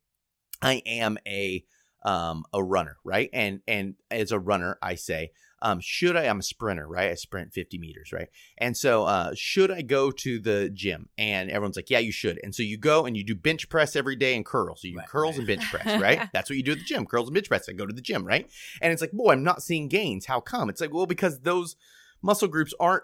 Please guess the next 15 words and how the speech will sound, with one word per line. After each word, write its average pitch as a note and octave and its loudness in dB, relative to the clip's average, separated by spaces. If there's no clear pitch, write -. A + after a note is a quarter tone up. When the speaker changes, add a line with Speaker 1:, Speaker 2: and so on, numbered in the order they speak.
Speaker 1:
as D3+ 6
effective E3 0
for D3 0
developing D3+ 0
your D3 0
skill - 0
set C3+ -2
as B2+ 2
other B3 6
muscle A2 0
groups G2 -12
might F#2+ -2
be. G#2 -2
And C#3+ -4
so D#3 -2